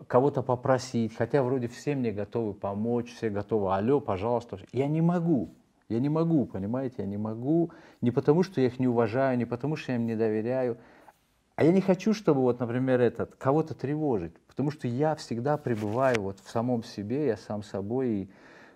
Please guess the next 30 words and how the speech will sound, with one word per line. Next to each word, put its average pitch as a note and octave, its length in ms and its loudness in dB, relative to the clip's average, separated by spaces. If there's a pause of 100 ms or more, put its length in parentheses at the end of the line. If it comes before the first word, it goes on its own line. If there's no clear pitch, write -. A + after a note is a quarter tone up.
у G#2 120 -4
меня B2 180 2
нету B2+ 380 0
вот F#2 160 -4
как F2+ 180 -4
бы, G2 100 -2
я G2 100 0
не G#2 140 0
развлекаю A2+ 640 0
себя A2+ 300 -4
ничем, A2 420 -4
я B2 240 0
живу D#3 320 -2
вот C3 220 2
в - 100 -20
себе. G#2+ 260 -4
Если D3 260 2
меня F3 180 2
н-, D3+ 280 0
никто D#3+ 280 2
не D#3+ 100 2
будет D3+ 240 0
мной D3 260 0
интересоваться, C3 760 -2
я C3+ 60 -2
не C#3+ 120 -4
расстроюсь, D3+ 600 -4
не A2 120 -8
обижусь, A#2 460 -8
понимаете? G#2+ 460 -10